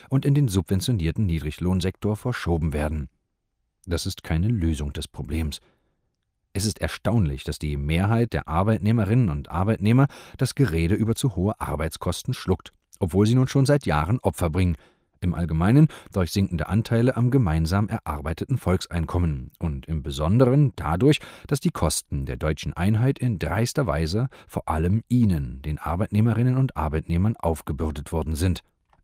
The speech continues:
Drei Komma fünf Prozentpunkte ihres Sozialversicherungsbeitrags gehen in den West-Ost-Transfer. Das sind jährlich etwa fünfzehn Milliarden Euro für die Rentenversicherung und etwa zwanzig Milliarden für die Arbeitslosenversicherung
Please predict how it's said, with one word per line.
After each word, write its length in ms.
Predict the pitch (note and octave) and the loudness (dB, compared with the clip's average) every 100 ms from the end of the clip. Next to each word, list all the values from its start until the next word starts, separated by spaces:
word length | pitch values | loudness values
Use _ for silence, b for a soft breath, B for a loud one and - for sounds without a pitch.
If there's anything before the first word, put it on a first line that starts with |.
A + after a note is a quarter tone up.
| _ | _
Drei 300 | - E2+ G#2 | -6 -2 -2
Komma 260 | - G2+ D#2 | 0 0 0
fünf 320 | - A#2+ C3+ | -2 -2 -2
Prozentpunkte 800 | - E2+ - F2+ A2+ - B2 D3 | -4 -4 0 0 0 2 2 2
ihres 240 | A2+ E2 | 2 0
Sozialversicherungsbeitrags 1400 | - C#2+ D#2+ D2 - G#2+ G#2+ A2+ A2+ - G#2 - C3 C3 - | -2 -4 -2 -2 0 0 0 0 -2 2 0 2 0 0 -2
gehen 260 | F2 F2+ | 0 0
in 100 | G2+ | 0
den 220 | G#2 B2 | 0 0
West-Ost-Transfer. 1160 | A2 A2+ - - F2+ - - D2+ - F2+ E2+ C#2 _ _ _ - | 0 -2 -4 -4 -4 -4 -4 -4 -4 -2 -2 -4 _ _ _ -8
Das 160 | - | -4
sind 220 | G2 G#2+ | -2 -2
jährlich 420 | - E2+ F2 C3 - | -2 0 4 4 2
etwa 280 | F#2+ C3+ C#3+ B B | -2 0 0 B B
fünfzehn 520 | G#2 F2+ - A2+ B2 | -2 -2 -2 0 2
Milliarden 480 | B2+ F#2 C#2+ E2 G#2+ | 2 0 -2 -4 -2
Euro 460 | F2+ D#2 C#2 B1+ C2+ - | 0 0 -4 -10 -14 -18
für 120 | - | -12
die 80 | C2+ | -8
Rentenversicherung 840 | B1 E2+ A#2 A#2 G#2+ A#2 A#2 C#3+ - B B | -2 -2 -2 -2 0 0 4 4 4 B B
und 160 | G2 E2+ | -6 -4
etwa 340 | D#2+ C#2+ C2 | -4 -6 -6
zwanzig 360 | - F#2 A#2+ A2+ | -2 0 0 0
Milliarden 520 | A#2+ G2 D#2+ F#2 A2+ | 0 2 0 0 0
für 120 | A#2+ | 0
die 140 | C3 D3 | -2 -4
Arbeitslosenversicherung 1300 | D2+ D#2+ E2+ - F#2+ F#2+ F2+ F2 E2 E2 D#2 D#2 C#2 | -4 -2 -2 0 0 0 2 0 -2 -4 -2 -2 -4